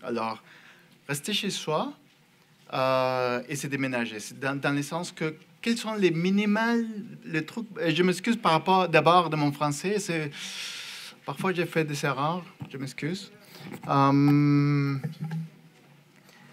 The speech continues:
quels sont les, les, les, les, les, les changements minimaux qu'on doit faire chez nous ? Euh, ça, c'est la première partie. Et comme, euh, Madame Cassan a expliqué, moi, je suis chercheur. Donc, euh, ce que je veux parler aujourd'hui,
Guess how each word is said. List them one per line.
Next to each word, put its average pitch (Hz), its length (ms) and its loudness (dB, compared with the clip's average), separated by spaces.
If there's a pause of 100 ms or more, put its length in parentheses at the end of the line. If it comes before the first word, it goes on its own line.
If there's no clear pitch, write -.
(560)
quels 196 180 8
sont 240 220 4
les, 190 180 6
les, 160 200 2
les, 160 220 2
les, 156 140 0 (160)
les, 156 220 0 (520)
les 151 140 -2
changements 190 460 2
minimaux 170 520 2 (200)
qu'on 156 180 0
doit 160 200 0
faire 143 540 -6 (240)
chez - 240 -2
nous ? 127 240 -2 (760)
Euh, 123 720 4
ça, 120 180 0
c'est 147 140 -2
la 139 80 -2
première 139 300 -6
partie. 139 520 -4
Et 147 160 0 (1800)
comme, 160 300 6
euh, 139 120 4
Madame 135 300 0
Cassan 143 500 -2
a 131 60 -4
expliqué, 135 420 -4
moi, 151 200 0
je 147 60 -4
suis 139 180 -6
chercheur. 127 640 -4
Donc, 127 320 -4
euh, 139 60 -4
ce 175 160 -4
que 175 100 -6
je 156 80 -4
veux 143 140 -4
parler 131 260 -4
aujourd'hui, 135 580 -4